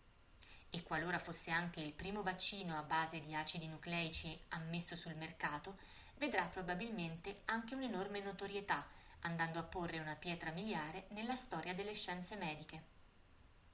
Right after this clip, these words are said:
Infatti, sul totale dei soggetti impegnati nello sviluppo dei vaccini,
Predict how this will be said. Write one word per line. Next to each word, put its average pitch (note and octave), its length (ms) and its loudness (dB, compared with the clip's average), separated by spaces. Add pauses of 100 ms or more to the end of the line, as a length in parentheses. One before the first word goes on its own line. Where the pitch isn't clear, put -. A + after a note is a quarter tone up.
(440)
Infatti, F3 680 -2 (340)
sul A#3 220 -4
totale B3+ 360 4
dei F3 160 0
soggetti F3 580 0
impegnati D#3 580 0
nello D3+ 220 -4
sviluppo D#3+ 440 -4
dei D#3 160 -2
vaccini, D#3+ 640 0